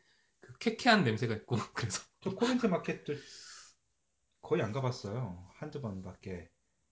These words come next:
Speaker 2: 거기
Speaker 1: 아.
Speaker 2: 가면 유명한 아이스크림 가게가 있어서 그냥
Speaker 1: 네. 아, 그런가요? 아이스크림이 유명한가요?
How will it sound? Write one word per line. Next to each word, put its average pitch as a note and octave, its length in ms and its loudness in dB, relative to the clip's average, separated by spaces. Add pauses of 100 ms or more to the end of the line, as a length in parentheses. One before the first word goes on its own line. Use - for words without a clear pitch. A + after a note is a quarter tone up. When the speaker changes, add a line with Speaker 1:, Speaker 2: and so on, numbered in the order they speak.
(520)
Speaker 2:
거기 B2+ 180 4
Speaker 1:
아. A2+ 40 6
Speaker 2:
가면 C3+ 380 6
유명한 E3 320 4
아이스크림 C3+ 380 0
가게가 C#3+ 260 0
있어서 A2+ 580 -4
그냥 D3+ 400 0
Speaker 1:
네. G#3 60 -10 (180)
아, C3+ 320 8
그런가요? B2+ 340 4
아이스크림이 C3 440 4
유명한가요? G#2+ 520 -6